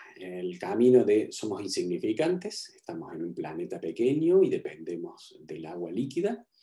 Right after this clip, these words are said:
y llevamos nosotros, los humanos,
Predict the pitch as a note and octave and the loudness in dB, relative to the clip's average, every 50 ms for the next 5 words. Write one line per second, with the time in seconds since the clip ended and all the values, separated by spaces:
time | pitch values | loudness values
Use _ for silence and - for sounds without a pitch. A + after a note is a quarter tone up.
0 | - - - - _ _ _ _ _ - G#2+ A#2 A#2 A#2 B2 B2 A2 G2 F#2+ G2+ | -20 -20 -20 -20 _ _ _ _ _ -2 2 4 4 6 6 4 6 6 6 6
1 | A2 B2 B2+ C3 C3+ C#3 C3+ - - - B2+ - - - B2+ A#2+ - - - D3+ | 6 6 6 6 4 2 0 -4 -8 -12 -14 -14 -6 -2 -2 -2 -2 -2 -6 -8
2 | - - - _ - - - - - - - - A2 A#2+ B2+ B2+ C3 - _ _ | -8 -10 -14 _ -18 -16 -14 -12 -10 -8 -6 -4 -2 -2 -2 -4 -6 -12 _ _